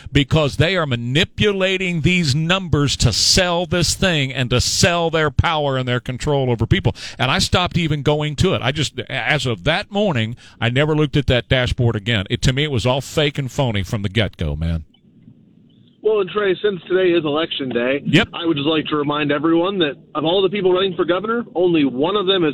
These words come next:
Speaker 2: ever imposed a mask mandate. Have a good day, sir.
Speaker 1: All right, man. Thank you, John. Appreciate it. Two one zero five nine nine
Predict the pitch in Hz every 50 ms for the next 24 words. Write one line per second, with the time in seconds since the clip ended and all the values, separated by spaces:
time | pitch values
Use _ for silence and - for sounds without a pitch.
0 | 123 - - 180 185 190 202 196 180 165 180 185 175 185 170 160 135 127 - -
1 | 123 113 110 110 104 107 107 107 - - - 147 156 170 165 180 160 143 123 -
2 | 92 - 117 139 170 185 170 165 165 165 147 - 180 180 139 120 180 190 196 202
3 | - 180 196 147 - 196 202 208 - - 196 196 190 190 185 131 120 196 185 185
4 | 190 175 - 165 151 151 156 165 160 156 151 139 120 107 113 117 123